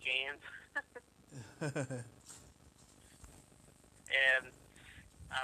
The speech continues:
Speaker 1: wanted to save that for last. So after we, so next week is going to be our one-year anniversary party. Can you believe it, man?
Speaker 2: No,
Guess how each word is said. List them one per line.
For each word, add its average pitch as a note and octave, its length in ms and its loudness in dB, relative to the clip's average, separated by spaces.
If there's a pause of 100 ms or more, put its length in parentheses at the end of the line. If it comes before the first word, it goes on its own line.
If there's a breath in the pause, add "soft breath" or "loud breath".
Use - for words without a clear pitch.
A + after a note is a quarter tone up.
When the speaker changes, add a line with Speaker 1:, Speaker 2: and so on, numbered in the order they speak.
Speaker 1:
wanted C#3+ 240 -2
to B2+ 80 0 (120)
save C3+ 300 4
that B2+ 300 0 (400)
for B2 160 -6
last. A#2 480 -2 (160)
So C3 80 -6 (480)
after C#3+ 320 -6
we, C3 320 -6 (300)
so C3 100 -2
next D3+ 400 0
week E3 240 -4
is B2+ 80 -4 (160)
going C3 320 -4
to A#2+ 80 -18
be C3+ 320 -16 (1400)
our A#2+ 220 -6
one-year D#3 420 2
anniversary D3 720 -2
party. G#2+ 300 -4 (100)
Can F3+ 160 -6 (100)
you D#3 220 -10
believe C#3 400 -6
it, G#3+ 160 -10
man? A3 240 -8 (160)
Speaker 2:
No, B2 300 2